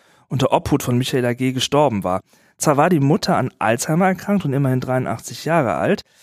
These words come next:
aber ihr Tod kam nicht nur für die Tochter, sondern auch für den Arzt, der den Tod damals feststellte, sehr überraschend. Denn kurz zuvor war die alte Dame in einem sehr guten Allgemeinzustand gewesen, sodass die Tochter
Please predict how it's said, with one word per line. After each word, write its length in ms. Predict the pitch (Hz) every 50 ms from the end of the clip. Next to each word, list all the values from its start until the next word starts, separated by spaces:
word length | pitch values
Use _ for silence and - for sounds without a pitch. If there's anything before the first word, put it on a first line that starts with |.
| - _ _ _ -
aber 200 | 143 143 156 147
ihr 220 | 123 147 143 -
Tod 420 | - - 160 180 220 247 - -
kam 400 | - - 196 180 180 185 185 180 - -
nicht 380 | - 143 160 208 - - - -
nur 80 | 247
für 120 | 233 - 196
die 180 | 185 180 -
Tochter, 360 | - - 226 208 - - 202
sondern 220 | 160 160 156 156 120
auch 80 | 139
für 100 | - -
den 180 | 143 139 131 -
Arzt, 360 | - 175 175 156 151 - -
der 60 | 127 117
den 160 | 120 113 -
Tod 240 | - 156 147 143 -
damals 300 | 107 120 123 113 113 -
feststellte, 640 | - 143 139 - - - 110 110 110 - 131 107
sehr 200 | 104 120 143 135
überraschend. 460 | 120 117 113 120 127 - - 104 95 - - - - - - -
Denn 260 | - 120 120 117 -
kurz 300 | - - 151 147 - -
zuvor 320 | - 143 123 - 143 147 147
war 100 | 165 160
die 140 | 151 - -
alte 200 | 127 135 131 120
Dame 540 | 104 110 110 117 123 135 151 165 190 196
in 400 | 175 - - 143 143 139 135 -
einem 240 | - 120 127 131 131
sehr 180 | 123 143 156 151
guten 460 | 147 - 147 147 147 - - 143 131
Allgemeinzustand 800 | 87 123 139 143 147 156 180 190 - 135 - - 113 104 107 -
gewesen, 400 | 117 110 120 120 127 139 170 175 - - - - - -
sodass 180 | - 127 135 -
die 160 | - 127 -
Tochter 480 | - 160 147 - - 175 165 165 165